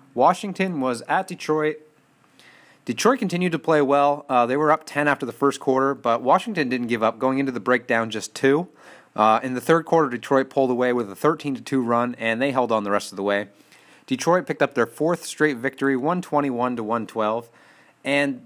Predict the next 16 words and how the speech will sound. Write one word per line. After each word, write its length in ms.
a 40
lot 260
of 40
the 80
reason 280
I 80
think 160
behind 260
that 140
is 140
that 220
Drummond 420
has 180
been 220
a 240
beast. 520